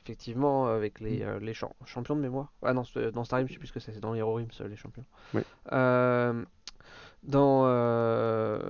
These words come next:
Speaker 1: moi, ça m'a plus fait penser pour le côté, euh, comme ça, de cartes à Saint, Saint Seiya, le deck building,
Speaker 2: Mhm.
Speaker 1: où tu as les armures, c'est des cartes qui restent aussi, s-, que tu peux épuiser, et donc du coup tu les défausses au bout d'un temps, mais, euh,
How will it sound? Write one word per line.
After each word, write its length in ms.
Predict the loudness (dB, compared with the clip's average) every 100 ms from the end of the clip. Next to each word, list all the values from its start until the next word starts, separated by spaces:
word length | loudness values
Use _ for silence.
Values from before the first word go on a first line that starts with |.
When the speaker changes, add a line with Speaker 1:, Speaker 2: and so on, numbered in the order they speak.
| -6
Speaker 1:
moi, 100 | -2
ça 120 | 0 0
m'a 100 | -2
plus 140 | -4
fait 160 | -2 0
penser 260 | 2 0 -6
pour 220 | -6 -4
le 300 | -4 -4 -6 -4
côté, 400 | -4 0 2 2
euh, 140 | 0
comme 140 | -2
ça, 220 | -4 -2 -2
de 160 | -2
cartes 320 | 0 0 0 -2
à 380 | -2 0 0 -2
Saint, 300 | -4 -4 -6
Saint 160 | -4 -4
Seiya, 360 | 0 2 2 0 -6
le 80 |
deck 160 | -4 -4
building, 420 | -2 0 0 -2 -8 -18 -20 -20 -20 -8
Speaker 2:
Mhm. 140 | -6 -2
Speaker 1:
où 100 | -2
tu 200 | 2 6
as 40 |
les 200 | 6 6
armures, 420 | 6 6 4 2 -8 -20
c'est 220 | -8 -4
des 140 | -2
cartes 380 | 0 0 0 -8 -10
qui 160 | -4
restent 300 | 0 -2 -2
aussi, 360 | -6 -2 -6 -6 -14 -20
s-, 280 | -20 -20 -20 -14
que 100 | -10
tu 140 | -10 -6
peux 180 | -2 -2
épuiser, 560 | -2 -6 -2 2 2
et 40 | 0
donc 180 | -2 -6
du 100 | -6
coup 120 | -6
tu 100 | -4
les 100 | -4
défausses 380 | -2 -2 -4 -4
au 20 |
bout 120 | -4
d'un 140 | -4
temps, 260 | -2 -4 -6 -8
mais, 260 | -4 -2
euh, 120 | -2